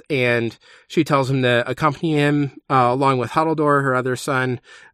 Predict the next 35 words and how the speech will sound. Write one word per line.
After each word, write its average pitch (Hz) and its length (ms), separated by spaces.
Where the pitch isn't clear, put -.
uh, 127 280
to - 140
go 131 300
to 117 680
Sauerbyre 165 720
to 151 120
see - 140
her 123 120
friend 113 340
Aether. 180 420
This 127 240
is, 127 80
again, 113 380
uh, 135 160
Breach's 139 400
Aether. 123 400
Um, 131 360
while 170 200
they're 156 100
going 147 240
on 135 120
the 131 80
way, 131 380
she - 160
kind 139 220
of 117 240
redirects 139 540
them 131 300
to 120 480
Tunga, 180 560
uh, 120 500
and 131 240
there 127 300
is 123 180
like, 113 380